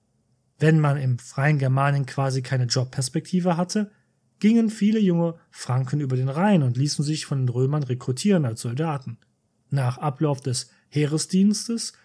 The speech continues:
konnte sich dann der fränkische Soldat mit dem römischen Bürgerrecht ausgezeichnet absolut legal in Köln oder dessen Umgebung niederlassen.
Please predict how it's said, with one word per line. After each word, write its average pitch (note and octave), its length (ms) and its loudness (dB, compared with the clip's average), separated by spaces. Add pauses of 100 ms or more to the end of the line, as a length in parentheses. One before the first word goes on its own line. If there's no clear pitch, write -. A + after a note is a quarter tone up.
(220)
konnte F3+ 360 4
sich D3 180 -2
dann D3 240 0
der C3+ 160 -2
fränkische C3 480 -4
Soldat C3 540 -2
mit E3 120 -2
dem D#3+ 120 2
römischen B2 460 -4
Bürgerrecht D#3 540 2
ausgezeichnet B2+ 840 -4 (380)
absolut G#3 500 -2
legal C#3 400 2
in C#3+ 120 -4
Köln D3 360 -4
oder C3+ 360 -4 (220)
dessen C3+ 240 -4
Umgebung B2+ 560 -2
niederlassen. B2+ 640 -2